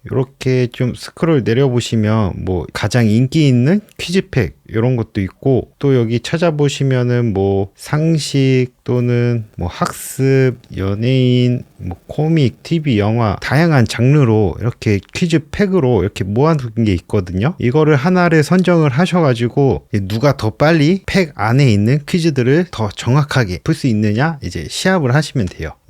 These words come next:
간단하게 하나만 풀어보겠습니다. 지금 음식이라는 주제로 여러 사람들이 만든 퀴즈팩에 들어왔는데요. 보시면은 이렇게 많은 사람들이 음식을 주제로 해서 이렇게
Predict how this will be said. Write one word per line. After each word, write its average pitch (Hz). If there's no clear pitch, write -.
간단하게 135
하나만 143
풀어보겠습니다. 95
지금 120
음식이라는 160
주제로 123
여러 120
사람들이 139
만든 95
퀴즈팩에 170
들어왔는데요. 104
보시면은 147
이렇게 160
많은 110
사람들이 123
음식을 127
주제로 110
해서 151
이렇게 120